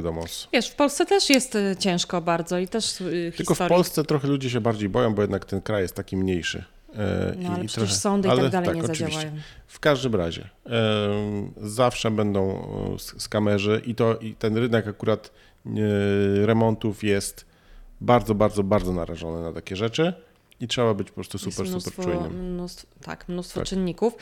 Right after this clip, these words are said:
Speaker 2: Oczywiście są sposoby teraz na takich, tylko trzeba by się tym zająć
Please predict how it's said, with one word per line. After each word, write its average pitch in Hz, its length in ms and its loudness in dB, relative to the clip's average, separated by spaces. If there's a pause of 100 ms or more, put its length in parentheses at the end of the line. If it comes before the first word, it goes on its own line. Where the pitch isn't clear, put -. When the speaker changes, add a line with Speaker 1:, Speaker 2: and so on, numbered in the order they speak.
(300)
Speaker 2:
Oczywiście 240 400 0
są 254 200 0
sposoby 208 460 0
teraz 170 320 0
na 175 100 0
takich, 175 560 0
tylko 190 340 -2
trzeba 196 280 0
by 185 100 -2
się 190 120 -4
tym 180 180 -2
zająć 175 520 0